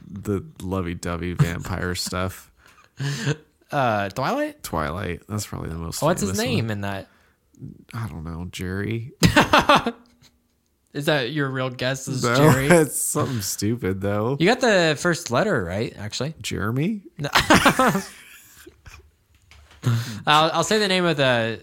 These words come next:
Speaker 1: Jared?
Speaker 2: I'll s-, <laughs> you're, that's
Speaker 1: Jaren. Jar-, Jarvis.
Speaker 2: Okay, I'll, I'll say the name of the, of the vampire and see if it sparks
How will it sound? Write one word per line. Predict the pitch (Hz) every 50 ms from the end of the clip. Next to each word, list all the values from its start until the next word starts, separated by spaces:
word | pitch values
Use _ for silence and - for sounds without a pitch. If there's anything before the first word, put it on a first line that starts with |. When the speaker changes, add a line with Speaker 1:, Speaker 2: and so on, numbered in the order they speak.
| - -
Speaker 1:
Jared? | 104 - 110 107 110 127 147 160 170 175 170 170 - - _ _ -
Speaker 2:
I'll | - 147 156
s-, | 156 - - - - - -
<laughs> | 208 - -
you're, | 190 190 190 190 180
that's | 170 - - 185
Speaker 1:
Jaren. | 135 123 120 123 120 123 127 127 127 123 120 127 135 131 - _ _ _ _ - 127
Jar-, | 117 - 123 113 113 113 113 113 - - - 120
Jarvis. | 107 - - 117 107 107 104 95 - 101 - 113 -
Speaker 2:
Okay, | 151 147 156 147
I'll, | 110 117 139 143 135 - -
I'll | 147 151 143
say | 139 - 175 180 185
the | 185 185 175
name | 170 170 165 165
of | 151 143 135 135
the, | 135 127 123 120 117 117 107 - - _ _ -
of | 131 120
the | 117 120
vampire | 117 147 156 156 143 127 143 135 135 139 139 143 143 147 151
and | 147 131 113
see | - - 127 117
if | 110 -
it | 113 110 104 90 120
sparks | - - - - 135 127 113 - - - - -